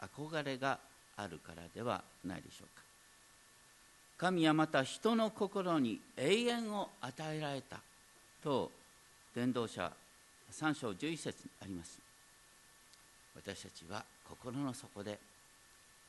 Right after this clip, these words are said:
エデンの園を求めている。そして、この民数記のテーマは、イスラエルの民が憧れの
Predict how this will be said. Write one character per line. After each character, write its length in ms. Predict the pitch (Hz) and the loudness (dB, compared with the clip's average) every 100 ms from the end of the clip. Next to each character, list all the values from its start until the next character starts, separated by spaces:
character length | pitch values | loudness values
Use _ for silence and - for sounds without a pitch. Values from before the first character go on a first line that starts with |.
| - - - - - - - - | -20 -20 -20 -20 -20 -20 -20 -12
エ 120 | - 127 | -6 -4
デ 100 | 98 | -4
ン 160 | 80 | -6
の 60 | 64 - | -12 -12
園 140 | 101 98 | -6 -6
を 260 | 71 95 - - - | -4 -8 -10 -20 -20
求 220 | - 82 | -16 -14
め 60 | 90 | -14
て 120 | - | -16
い 40 | 110 | -20
る。 60 | 101 - - - - - - - - - - - - - - - - - - - | -20 -20 -20 -20 -20 -20 -20 -20 -20 -20 -20 -20 -20 -20 -20 -20 -20 -20 -20 0
そ 140 | 247 | 2
し 80 | 262 | 4
て、 280 | - 127 92 - - - - - - - - - - | 2 2 0 -6 -20 -20 -20 -20 -20 -20 -20 -20 -4
こ 80 | 180 | 2
の 220 | 180 151 - 135 | 2 2 -2 0
民 180 | 165 196 | 0 0
数 260 | - 202 | 2 0
記 220 | - 104 | 2 0
の 180 | 87 90 - - | 2 0 -6 -6
テ 200 | 135 92 | -2 -2
ー 40 | 71 78 | -4 -4
マ 60 | |
は、 280 | 110 135 82 - - - - - - - - | -2 0 -2 -10 -20 -20 -20 -20 -20 -16 -8
イ 80 | 120 | -6
ス 220 | - 190 | -4 0
ラ 180 | 202 190 | 2 4
エ 40 | |
ル 60 | 143 | 0
の 100 | 123 135 135 | -4 -4 -4
民 160 | 117 | -2
が 200 | 110 143 - - | -4 -4 -6 -10
憧 520 | 135 - 240 233 240 | -8 -2 -2 4 4
れ 160 | 240 240 | 6 4
の 280 | 226 208 | 4 0